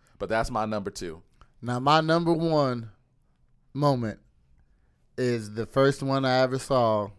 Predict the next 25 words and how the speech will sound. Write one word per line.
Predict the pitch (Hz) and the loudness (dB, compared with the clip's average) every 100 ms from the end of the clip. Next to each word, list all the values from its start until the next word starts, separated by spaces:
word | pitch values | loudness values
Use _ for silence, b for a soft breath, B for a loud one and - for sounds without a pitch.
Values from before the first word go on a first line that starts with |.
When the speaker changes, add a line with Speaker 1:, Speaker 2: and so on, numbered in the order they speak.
| - - | -20 -12
Speaker 2:
from | 113 104 | -8 -6
a | |
wee | 101 120 135 | -2 -2 0
lad. | 139 127 113 107 | 2 2 0 -2
I'm | 104 | -4
gonna | 110 | -6
take | 131 117 | -4 -4
us | 117 | -6
back | 117 131 117 90 - | -2 0 0 -2 -10
to | 104 | -12
the | 98 | -10
Dragon | 95 110 113 113 | -4 -4 -4 -4
Ball | 123 127 | -2 -2
Z | 120 123 | -2 -4
days. | 113 104 101 98 | -4 -4 -4 -8
Speaker 1:
Oh, | - 90 | -10 -12
shoot. | - 95 104 - _ - - 110 | -8 -6 -6 -8 _ -20 -20 -16
Speaker 2:
When | 113 113 123 117 113 107 101 82 | -12 -6 -4 -6 -6 -10 -12 -10
Vegeta | 101 110 98 123 151 156 151 147 | -4 -4 -2 2 4 4 4 0
fought, | - 127 110 101 - _ _ _ - | -2 0 2 0 -4 _ _ _ -8
what's | 139 - | -8 -6
the | |
fat | - 117 101 | -6 -4 -4
android's | 101 95 101 98 | -6 -8 -8 -8
name? | 104 95 92 | -10 -14 -16